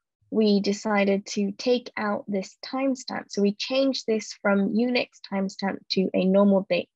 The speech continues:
time format because it's just generally easier to see. Uh, this might not be necessary in the end, but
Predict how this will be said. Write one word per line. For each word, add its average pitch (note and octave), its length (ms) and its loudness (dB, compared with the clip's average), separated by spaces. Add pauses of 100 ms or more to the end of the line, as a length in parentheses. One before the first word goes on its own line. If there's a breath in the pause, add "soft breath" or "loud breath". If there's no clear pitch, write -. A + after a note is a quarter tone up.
(100)
time F3+ 240 -4 (100)
format A3+ 340 0 (200)
because - 160 -14
it's - 140 -8
just - 320 -6 (340 loud breath)
generally F#3 400 0 (640)
easier F#3+ 300 4
to - 120 -8
see. C#4+ 340 -2 (440 loud breath)
Uh, A3+ 100 6
this A#3 180 4
might C4 200 4
not C#4 160 -2
be A3 140 4
necessary F#3 760 0
in F3 140 -6
the F3+ 120 -4 (120)
end, F#3+ 340 -2 (140)
but F#3+ 400 2